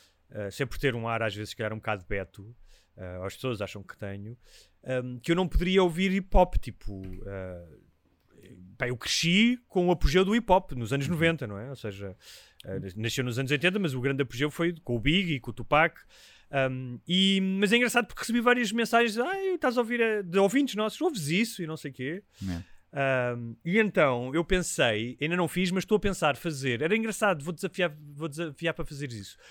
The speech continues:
Speaker 2: Uma
Speaker 1: Cada um de
Speaker 2: playlist
Speaker 1: nós
Speaker 2: do
Speaker 1: fazer uma
Speaker 2: Spotify.
Speaker 1: playlist de Spotify.
Speaker 2: Ok.
Speaker 1: Pá, e a minha vai ser completamente eclética. Vai ter fado e hip hop. Tipo,
Speaker 2: Sim.
Speaker 1: e, ah, e não vou pôr as músicas certinhas, tipo, ah, eu vou fazer uma passagem, percebes?
Speaker 2: Sim, ok.
Speaker 1: Até porque a maioria das pessoas deve ter aquela merda sem pagar e tem que ouvir no shuffle, portanto.
Speaker 2: Sim.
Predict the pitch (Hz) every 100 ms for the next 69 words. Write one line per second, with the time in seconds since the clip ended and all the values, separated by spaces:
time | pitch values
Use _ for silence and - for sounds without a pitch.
0 | - 101 175 - 214 208 175 139 131 196
1 | - 214 151 190 202 185 190 175 165 165
2 | - - - - 160 156 156 127 107 107
3 | 147 90 - 87 - _ _ - 156 170
4 | 202 220 233 208 196 196 196 226 160 131
5 | - 101 110 123 135 165 170 190 202 220
6 | - 120 - - - 110 110 98 180 175
7 | 180 170 165 196 214 185 190 196 190 208
8 | 208 156 190 208 190 208 185 196 190 180
9 | 190 214 185 175 185 190 - 147 107 101
10 | 98 - - 98 92 - 87 - 90 87
11 | - - 170 147 - 156 160 165 156 -
12 | 170 120 131 - - 139 120 113 123 123
13 | 131 117 107 104 - 127 139 139 131 120
14 | 127 127 127 135 160 156 185 175 - 135
15 | 104 95